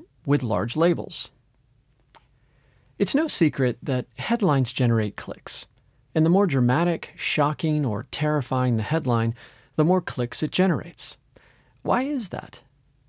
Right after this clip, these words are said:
It's partly because many people, beyond just staying informed of current events,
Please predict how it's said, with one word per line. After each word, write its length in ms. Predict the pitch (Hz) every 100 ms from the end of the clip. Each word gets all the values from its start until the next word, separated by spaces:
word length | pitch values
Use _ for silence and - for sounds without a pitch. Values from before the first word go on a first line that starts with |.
| _ _ _ _
It's 180 | 196 -
partly 560 | - - 294 381 302 233
because 640 | 214 - 190 185 156 - -
many 340 | 165 185 294
people, 560 | 269 208 180 165 151 - _
beyond 320 | 180 233 277
just 200 | 175 139
staying 360 | - 147 143 131
informed 500 | 110 - 127 127 113
of 140 | 101
current 300 | - 127 117
events, 460 | 104 135 113 - -